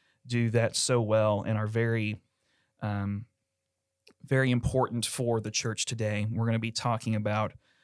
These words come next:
um, an Isaac Watts hymn, uh, that everyone probably knows or should know, "When I Survey the Wondrous Cross," as well as, uh, the Keith Gad-, the Keith, excuse me, the Keith Getty Stuart Townend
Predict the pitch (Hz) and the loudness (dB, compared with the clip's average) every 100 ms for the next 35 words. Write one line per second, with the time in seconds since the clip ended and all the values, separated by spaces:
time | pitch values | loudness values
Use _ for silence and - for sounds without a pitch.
0 | _ _ 107 101 101 - 107 107 117 117 | _ _ -10 -8 -8 -6 -2 0 0 0
1 | 123 123 117 - - 127 117 123 123 _ | 4 4 4 0 2 4 6 4 0 _
2 | _ - 107 104 104 107 110 110 110 107 | _ -8 -6 -4 -4 -2 -2 0 0 2
3 | 107 110 _ 117 110 110 107 107 104 101 | 0 -4 _ -4 -2 -2 -2 0 0 -2
4 | 104 104 - 110 - 113 104 104 104 107 | -2 -2 -4 -4 -2 0 0 0 -2 -2
5 | 110 - 117 117 110 107 - 107 110 110 | -6 -6 0 2 2 0 -2 0 0 0
6 | 107 110 110 107 107 - 110 104 104 - | 0 2 2 0 -4 -4 -4 -2 -4 -4
7 | - - - - - - _ - 113 110 | -4 -6 -18 -20 -20 -20 _ 0 4 4
8 | 120 127 123 117 113 107 110 113 - - | 6 6 6 6 4 2 0 -2 -4 -4
9 | 113 104 101 107 - - 120 - 123 117 | -4 -2 -2 -4 -6 -4 -4 0 2 2
10 | 117 120 117 110 - 127 - 120 110 104 | 0 -2 -2 -2 -4 -2 -4 -2 -4 -4
11 | 107 107 - 139 113 120 123 120 117 - | -6 -6 -2 -4 -2 2 4 4 2 0
12 | - 135 123 - - 127 117 113 | 2 4 4 2 4 8 8 6